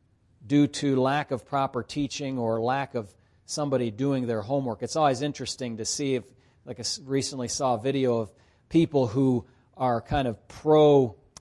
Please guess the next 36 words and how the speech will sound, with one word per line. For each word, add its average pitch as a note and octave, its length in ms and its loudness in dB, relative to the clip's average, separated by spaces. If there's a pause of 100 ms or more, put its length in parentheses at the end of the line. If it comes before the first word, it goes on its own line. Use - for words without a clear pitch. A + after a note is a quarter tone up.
uh, G#2+ 540 -2
or C#3+ 160 4
a-, E3 40 -8
anti-Second E3 880 0
Amendment, B2+ 460 -2
we'll A2 120 -6
call G#2+ 360 -2
it, - 100 -10 (540)
reading E3 840 6 (320)
for F3+ 100 4
the D#3+ 100 4
first G#3+ 420 2
time E3+ 360 0
facts G3+ 840 -2
about D#3+ 560 -2
guns, C#3+ 720 -2 (840)
uh, D3 200 -4
on D3+ 160 -2
a, B2+ 280 -4
on D3+ 140 -2
a C3 40 -4
video. C3+ 380 0
Just C3+ 260 -6
no, E3+ 340 4
no F3 180 6
coaching F3+ 460 2
or D#3 80 -2
anything D#3 260 -4
like C#3+ 220 -4
that. D3 220 0
And D3 100 -8
they're D#3+ 140 0
sitting G#3 340 -2
there E3+ 160 2
in D#3 260 -6
shock - 640 -8